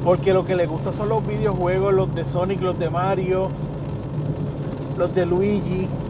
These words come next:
Pero muy atento que estaba cuando, cuando yo le puse, le, le pongo los videos que veo. Así que está en nosotros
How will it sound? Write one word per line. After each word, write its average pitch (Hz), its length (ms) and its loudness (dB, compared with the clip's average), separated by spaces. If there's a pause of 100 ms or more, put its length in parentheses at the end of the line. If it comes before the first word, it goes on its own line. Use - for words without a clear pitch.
(4000)
Pero 208 160 6
muy 185 240 0
atento 233 400 -2
que 262 60 0
estaba 214 320 2
cuando, 254 260 2 (500)
cuando 196 220 2
yo 196 140 6
le 208 80 2
puse, 254 260 2 (100)
le, 220 160 -2
le 202 140 2
pongo 185 220 0
los 233 120 2
videos 233 260 0
que 247 120 0
veo. 185 440 2 (2750)
Así 170 200 0
que 247 100 0
está 208 160 0
en 214 100 0
nosotros 190 600 2